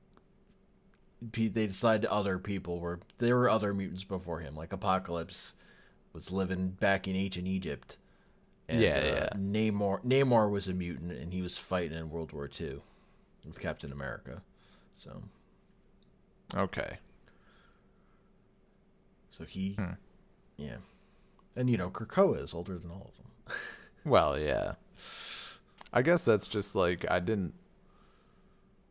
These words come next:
Speaker 2: I didn't know the timeline of, like, when,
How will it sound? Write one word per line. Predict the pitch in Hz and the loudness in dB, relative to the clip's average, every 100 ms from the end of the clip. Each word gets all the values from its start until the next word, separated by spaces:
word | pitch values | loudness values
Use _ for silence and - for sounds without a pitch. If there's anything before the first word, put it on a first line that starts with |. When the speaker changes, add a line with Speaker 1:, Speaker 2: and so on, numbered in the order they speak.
| _ - | _ 0
Speaker 2:
I | |
didn't | 123 135 | 4 6
know | 120 | 6
the | 104 98 | 4 2
timeline | - - 101 110 104 92 85 85 | 0 6 6 6 6 6 6 2
of, | 85 | 0
like, | 82 82 - | 0 0 -4
when, | 90 85 82 80 80 | 0 0 0 -4 -6